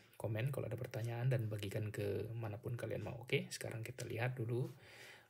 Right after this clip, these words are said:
eh, teori daripada si Arduino jantungnya itu seperti apa. Oke guys, em, sebelum saya masuk ke bagian topik pertama, ada baiknya saya kasih tahu dulu bahwasanya video saya,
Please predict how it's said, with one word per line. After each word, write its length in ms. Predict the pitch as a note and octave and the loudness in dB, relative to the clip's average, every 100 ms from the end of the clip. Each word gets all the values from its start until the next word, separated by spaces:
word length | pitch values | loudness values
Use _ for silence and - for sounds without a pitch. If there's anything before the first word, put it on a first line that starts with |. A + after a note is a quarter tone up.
| - | -2
eh, 400 | A2 G#2+ G#2+ G#2+ | 0 0 0 -2
teori 320 | - G#2+ G#2 | 0 2 2
daripada 480 | G#2 G2+ F#2+ - G#2+ | 0 0 -2 -2 -2
si 240 | G#2+ G#2 B2+ - - - _ _ | -2 -4 -4 -8 -16 -20 _ _
Arduino 640 | A#2 A2 A2+ A2 G2+ G2 G2+ B2+ | 2 2 2 0 2 0 0 2
jantungnya 640 | B2 G2+ G2 G2 F#2+ F#2 F#2+ | 4 4 2 2 2 2 2
itu 360 | G#2+ A#2 C3 - | 2 2 2 -4
seperti 400 | - B2 B2+ G#2 | -4 -4 -4 -6
apa. 160 | - B2+ - - - - _ - - - - - - - | -8 -10 -14 -20 -20 -20 _ -20 -20 -20 -20 -20 -20 2
Oke 280 | D#3 D3+ - | 6 8 8
guys, 440 | - - B2 - - | 6 8 10 8 8
em, 720 | C#3 C3+ C#3+ C#3 C#3 C#3+ C#3+ - - - - - - - - - | 8 8 8 10 10 8 4 -2 -20 -20 -20 -20 -18 -18 -8 2
sebelum 320 | C3+ D#3+ E3+ | 6 8 8
saya 240 | D3+ C#3+ | 8 8
masuk 320 | C#3 C#3 - | 8 10 8
ke 160 | C3 B2 | 6 6
bagian 320 | B2+ A#2 - | 6 6 4
topik 320 | - - - | 6 6 6
pertama, 480 | - - G2 G2+ B2+ - - B2 | 6 8 8 8 6 4 2 6
ada 160 | A#2+ | 8
baiknya 320 | B2 A#2 C3+ | 8 8 8
saya 160 | C3 A#2 | 8 6
kasih 240 | A2+ A#2+ | 6 6
tahu 240 | A#2 G#2+ A#2+ | 6 6 6
dulu 240 | A#2+ B2+ - - - - - - - | 8 8 6 -2 -12 -10 -10 -10 -6
bahwasanya 480 | - A#1 - B1 B1+ | 4 6 8 8 8
video 240 | B1 A#1+ B2+ | 8 8 8
saya, 320 | - B1 | 6 4